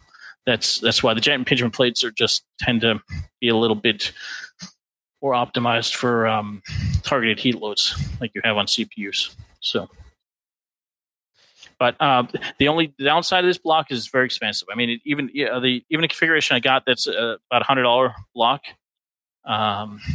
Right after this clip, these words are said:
but it is worth it. I mean, if, if you're gonna do water cooling, you know, it's, um, it, it, you know, you, you, if you, the more money you spend, the better performance you're gonna get, especially if you're gonna do overclocking. Um, you know, some of the weaknesses I, I mentioned, difficult switching out block mounting brackets. The mounting brackets are actually embedded in channels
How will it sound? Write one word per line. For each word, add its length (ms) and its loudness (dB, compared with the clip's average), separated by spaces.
but 160 2
it 100 4
is 200 2
worth 280 2
it. 160 -8
I 80 -4
mean, 140 2
if, 160 -2
if 160 -8
you're 180 2
gonna 140 4
do 140 2
water 220 2
cooling, 460 0
you 120 -4
know, 180 2
it's, 440 0
um, 340 0
it, 180 -10
it, 260 -4
you 100 -2
know, 100 4
you, 180 4
you, 280 -2
if 140 -4
you, 120 -8
the 280 0
more 160 0
money 180 2
you 60 2
spend, 260 0
the 40 2
better 160 2
performance 440 -2
you're 80 -8
gonna 160 -2
get, 240 0
especially 340 0
if 100 -2
you're 60 0
gonna 160 2
do 120 2
overclocking. 600 -2
Um, 520 0
you 80 -2
know, 80 2
some 180 0
of 40 -2
the 60 2
weaknesses 480 0
I, 200 2
I 80 2
mentioned, 420 0
difficult 340 0
switching 320 0
out 160 0
block 300 0
mounting 240 2
brackets. 400 -2
The 60 -4
mounting 240 0
brackets 400 -2
are 40 2
actually 260 0
embedded 440 0
in 140 2
channels 600 0